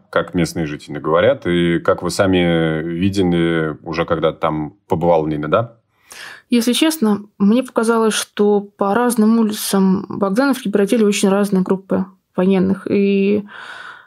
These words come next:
Speaker 2: насколько я поняла из рассказа ни одного сельского староста, там, трёх-четырёх сельских старост и десятков местных жителей, в некоторых, э, сёлах, например, Финевичи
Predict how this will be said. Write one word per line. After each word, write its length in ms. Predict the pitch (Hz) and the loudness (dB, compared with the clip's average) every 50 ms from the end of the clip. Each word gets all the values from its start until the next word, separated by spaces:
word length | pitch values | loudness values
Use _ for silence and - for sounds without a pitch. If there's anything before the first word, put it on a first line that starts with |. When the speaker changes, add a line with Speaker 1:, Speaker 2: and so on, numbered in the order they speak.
| _ _ | _ _
Speaker 2:
насколько 520 | _ - - 220 220 - - 254 240 - 220 | _ 0 2 2 2 2 0 -2 0 0 2
я 220 | 208 233 240 240 | 2 2 2 0
поняла 440 | 240 240 240 226 226 226 226 220 220 | 0 0 2 2 4 4 2 2 2
из 80 | 208 208 | 2 2
рассказа 480 | 202 208 208 208 - - 220 202 208 | 2 2 0 -2 -2 -2 0 2 2
ни 120 | 202 202 202 | 2 4 4
одного 560 | 214 190 196 214 214 208 240 247 240 233 214 - | 2 2 2 0 2 2 2 2 2 0 -2 -2
сельского 500 | - - 208 208 202 - - _ 196 190 | -2 0 0 0 0 -4 -6 _ -4 -4
староста, 840 | 190 - - 180 180 180 180 - - - - 190 185 185 180 185 185 - - - 214 226 - | -4 -2 -4 -2 -2 -2 -4 -6 -6 -8 -6 -4 -2 -2 -2 -4 -6 -8 -10 -10 -10 -12 -10
там, 240 | - - - 196 202 | -8 -6 -6 -4 -6
трёх-четырёх 720 | 202 - - 208 196 190 - - - - 208 202 196 180 180 | -6 -2 -2 -2 -2 -2 -4 -8 -4 0 0 0 0 0 -2
сельских 380 | - 190 196 180 - - 202 - | -2 -4 -4 -4 -6 -10 -10 -8
старост 500 | - - 233 247 240 220 - - - 196 | -4 -2 -2 0 0 -2 -2 -2 -4 -4
и 60 | 190 | -2
десятков 480 | 196 196 - 208 196 202 - 190 - | -2 -2 -2 -2 -2 -2 -4 -4 -2
местных 280 | 202 190 196 - 196 190 | -4 -4 -2 -2 0 0
жителей, 460 | 196 240 247 247 233 214 202 208 202 - - - - - - - - - - - _ _ _ - - | 0 0 0 0 0 0 0 -2 -4 -10 -14 -16 -14 -14 -14 -16 -16 -18 -20 -20 _ _ _ -10 -4
в 340 | - 190 190 190 185 185 202 | -2 -2 0 0 2 2 2
некоторых, 580 | 240 285 - - - - 226 220 208 - - - | 2 2 0 -4 -2 0 0 0 0 -2 -2 -4
э, 420 | - 202 196 196 196 196 196 196 190 190 - _ _ _ _ | -2 0 0 0 0 0 0 -2 -4 -6 -14 _ _ _ _
сёлах, 600 | - - - - 214 202 196 196 190 185 185 - 202 | -10 -8 -2 0 2 2 2 2 2 0 0 -2 -2
например, 640 | 202 202 - 196 196 196 208 208 214 208 202 202 202 - _ _ _ _ | -4 -2 0 0 2 2 4 2 2 2 0 -2 -4 -8 _ _ _ _
Финевичи 960 | - - 254 233 208 196 185 185 190 185 185 - - 202 196 185 185 190 | -4 0 2 2 4 4 2 2 0 0 -2 -2 -2 0 0 2 0 0